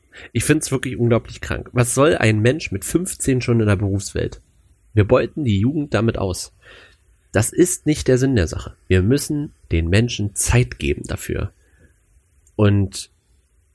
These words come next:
wir geben ihnen aber immer mehr Blockaden. Das heißt, wir gestalten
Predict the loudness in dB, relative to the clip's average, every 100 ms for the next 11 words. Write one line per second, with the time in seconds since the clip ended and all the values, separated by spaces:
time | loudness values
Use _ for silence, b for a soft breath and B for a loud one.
0 | _ -2 -2 2 2 2 0 0 0 -4
1 | -4 -4 -2 0 0 -2 0 0 0 -4
2 | -12 _ _ _ _ _ -2 2 2 0
3 | -4 -14 _ _ _ _ _ _ _ _
4 | _ _ _ _ -20 -20 _ _ _ _
5 | _ _ _ 4 6 4 2 2 4 4
6 | 2 0 -2